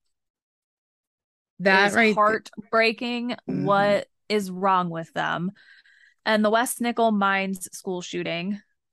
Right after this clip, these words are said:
Speaker 2: They obtain permits and are peaceful, even though they are spewing some hateful shit, so they avoid the police.
Speaker 1: Right.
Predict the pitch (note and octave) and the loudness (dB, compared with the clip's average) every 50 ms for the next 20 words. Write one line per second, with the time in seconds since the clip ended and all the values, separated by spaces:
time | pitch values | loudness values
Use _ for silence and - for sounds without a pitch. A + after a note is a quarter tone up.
0 | _ _ - G3+ G3+ A3 G#3+ G#3+ G#3+ G#3+ - F#3 G#3+ G3+ - C4 B3+ B3 A#3+ A#3+ | _ _ -4 -2 0 2 2 4 4 2 2 2 0 -2 -4 -4 -4 -4 -4 -4
1 | - B3+ C4 C4+ B3 G3 F#3+ G3+ G3+ - - - G3+ F#3+ F3+ F3+ F3+ - - - | -2 -2 0 0 2 0 0 0 -2 -4 -6 -4 -2 -2 -2 -4 -6 -6 -2 0
2 | E4+ G4+ - - - F#3 F3 F3 F3+ F#3 - - - A#3+ B3 C#4 C4 B3+ A#3+ A3+ | 0 0 -2 -2 -2 -2 0 0 -2 -2 -4 -6 -6 -4 -2 -2 0 2 4 4
3 | A3 G#3 A3 G3+ F#3+ G3 - - - A3+ A3+ A3 G#3+ G#3 G#3 G3+ - - F3 E3+ | 4 4 2 2 0 0 -4 -8 -6 -4 0 0 0 0 0 -2 -4 -4 -6 -6
4 | - E3+ - - - - - A#3 D4+ D4+ - - - E3+ E3+ - - F3 E3+ F3 | -6 -8 -14 -20 -12 -6 -4 -2 -2 -2 -4 -8 -10 -10 -8 -6 -4 -2 -2 -2
5 | F3 - - - - - G3+ F#3+ F#3 F#3+ F#3 F#3 F3+ F3 F#3+ F#3+ F#3 F3 - - | -2 -4 -6 -10 -8 -6 -4 -2 -2 0 0 0 -2 -2 -2 -4 -4 -4 -8 -12
6 | - - - - - - - G3 - - - _ _ _ _ _ - - - - | -14 -12 -12 -10 -10 -10 -12 -14 -14 -18 -20 _ _ _ _ _ -4 -4 -4 -4
7 | - | -6